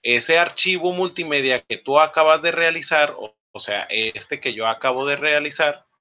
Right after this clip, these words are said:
lo guardes. ¿Y dónde lo debes de guardar? Porque ha de estar bien pesado por los audios, por el video que agregaste, ha de estar bien pesado. Entonces, es importante que, pues, sencillamente,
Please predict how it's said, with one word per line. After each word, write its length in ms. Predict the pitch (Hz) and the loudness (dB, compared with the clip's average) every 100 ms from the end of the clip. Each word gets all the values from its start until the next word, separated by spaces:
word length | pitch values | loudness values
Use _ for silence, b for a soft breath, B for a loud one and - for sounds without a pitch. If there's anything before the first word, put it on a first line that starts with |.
| _ _ | _ _
lo 220 | 117 127 | 0 0
guardes. 880 | 110 120 139 170 175 170 - - - _ _ _ _ | 2 2 4 2 0 -6 -8 -10 -14 _ _ _ _
¿Y 160 | - 127 | -6 -2
dónde 300 | 127 147 180 | 0 0 2
lo 140 | 185 | 2
debes 240 | 165 156 170 | 2 2 0
de 80 | 180 | 0
guardar? 480 | 156 151 156 190 190 | 4 4 4 2 0
Porque 280 | 143 - | -8 -2
ha 100 | 110 | 0
de 80 | 123 | 0
estar 260 | 147 147 135 | -2 -4 -4
bien 300 | 127 165 196 | -4 -4 -4
pesado 540 | 208 - 165 185 185 | -8 0 0 0 -2
por 180 | 120 110 | -4 -4
los 300 | 107 101 - | -8 -10 0
audios, 720 | 120 131 139 131 135 131 123 | 4 6 4 -2 -4 -4 -8
por 220 | - 107 | -8 -6
el 160 | 107 104 | -6 -6
video 600 | 101 98 107 147 190 180 | -10 -8 -4 -2 -2 -2
que 100 | - | -2
agregaste, 720 | 127 113 110 110 117 - 131 - B B B | -2 -2 -4 -4 -6 -8 -14 -14 B B B
ha 100 | 117 | 0
de 60 | 127 | 0
estar 260 | - 147 | 0 -2
bien 280 | 135 151 175 | 0 -4 -4
pesado. 640 | - 151 143 151 180 151 _ _ _ _ _ | -6 -2 2 2 0 -8 _ _ _ _ _
Entonces, 840 | - 123 120 175 196 175 127 123 123 | -8 -8 0 2 2 0 -4 -4 -4
es 220 | 120 117 | -6 -6
importante 760 | 143 143 143 147 143 131 143 143 | -6 -6 -4 -2 -2 -2 -6 -2
que, 360 | 143 139 143 _ _ _ _ _ _ _ _ _ _ _ | -2 -2 -6 _ _ _ _ _ _ _ _ _ _ _
pues, 180 | 127 120 | -4 -2
sencillamente, 840 | 120 - 127 135 135 127 147 151 | -4 -4 -2 -2 -4 -2 -2 -2